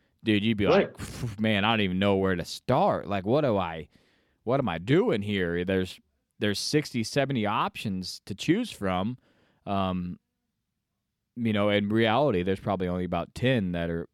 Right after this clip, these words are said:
Speaker 1: ten options that are actually any different than any of the other options, but there's still <laughs> sixty plus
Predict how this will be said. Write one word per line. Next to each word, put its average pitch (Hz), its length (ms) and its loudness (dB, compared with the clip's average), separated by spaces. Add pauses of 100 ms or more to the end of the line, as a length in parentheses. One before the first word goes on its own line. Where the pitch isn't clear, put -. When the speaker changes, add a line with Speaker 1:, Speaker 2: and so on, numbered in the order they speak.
Speaker 1:
ten 139 200 0
options 85 380 -6
that 82 100 -8
are 85 80 -4
actually 90 340 -6
any 87 140 -4
different 87 380 -4
than 80 140 -6
any 87 140 -4
of 80 60 -6
the 80 100 -4
other 101 240 -2
options, 80 420 -8
but 82 160 -10
there's 87 160 -2
still 123 500 -2 (180)
<laughs> - 180 -20
sixty 110 500 -4 (480)
plus 113 360 0